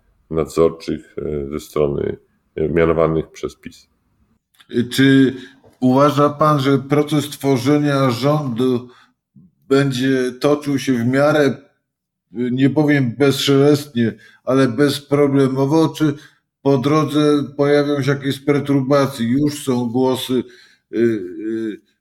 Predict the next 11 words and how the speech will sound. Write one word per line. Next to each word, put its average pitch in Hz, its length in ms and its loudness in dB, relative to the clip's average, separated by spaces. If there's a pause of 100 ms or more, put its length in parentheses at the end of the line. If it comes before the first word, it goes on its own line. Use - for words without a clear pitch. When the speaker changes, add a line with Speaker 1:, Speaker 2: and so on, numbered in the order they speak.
(340)
Speaker 2:
ro-, 127 400 -2
rozmaite, 139 1000 0 (280)
y, 113 300 -6
odmienne 131 720 -2
między 120 360 -4
na 123 100 -2
przy-, 123 280 -12
na 120 100 -2
przykład 123 440 -4
Trzecią 131 480 0
Drogą, 127 640 -2